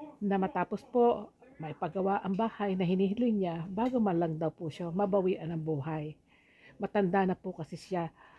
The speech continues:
At hindi po kami nagkaroon ng magandang bahay na ganito nung unang panahon. Nung unang panahon, <laughs> nung una po,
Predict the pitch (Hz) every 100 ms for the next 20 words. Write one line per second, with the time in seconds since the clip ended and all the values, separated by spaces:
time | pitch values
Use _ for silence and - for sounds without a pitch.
0 | - - - 226 - - - 254 247 -
1 | 262 240 247 240 240 226 220 233 214 196
2 | 190 190 180 180 233 226 214 202 - 202
3 | 196 - 170 180 180 170 160 151 190 175
4 | 156 _ _ _ _ _ 277 254 262 285
5 | - 254 262 - 302 - 254 - 403 370
6 | 330 285 247 277 302 294 285 233 226 202